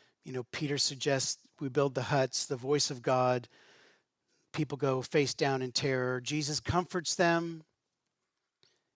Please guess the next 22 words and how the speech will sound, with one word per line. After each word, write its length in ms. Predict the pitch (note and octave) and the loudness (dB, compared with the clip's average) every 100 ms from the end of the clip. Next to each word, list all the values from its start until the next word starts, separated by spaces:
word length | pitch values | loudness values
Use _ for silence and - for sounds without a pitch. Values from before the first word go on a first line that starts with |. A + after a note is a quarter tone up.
| _ - | _ -10
And 120 | D#3 | -4
then 180 | D#3 D3+ | -2 -2
two 180 | - E3+ | -2 0
more 180 | D#3 | 0
things. 560 | D3 C#3+ A#2+ A#2 A2 - | -2 -4 -6 -8 -10 -12
Jesus 420 | - D3+ C#3 C#3+ | -8 -6 -4 -2
says, 280 | - C#3+ B2+ | -2 -2 -2
"Now 240 | D#3 D#3 | 4 4
you've 180 | C#3+ C#3 | 4 0
had 180 | C#3+ D#3 | 0 2
this 140 | D3+ | 0
grand 380 | - E3 D#3+ E3+ | -2 -2 0 2
experience, 800 | F3 - F#3 F3 F3+ F3+ - - - _ | 0 0 2 4 4 4 -2 -6 -10 _
just 220 | - D#3 | -4 -4
one 180 | E3 F3+ | 0 0
more 140 | F3+ F3+ | 0 -2
thing, 340 | D#3 C#3 C3+ - _ _ | -2 -4 -6 -14 _ _
don't 220 | D3+ D3 | -4 -2
tell 140 | D#3 C3+ | 0 -2
anyone 200 | B2 A#2 | -2 -6
about 240 | A#2 | -10
it." 80 | A#2 | -10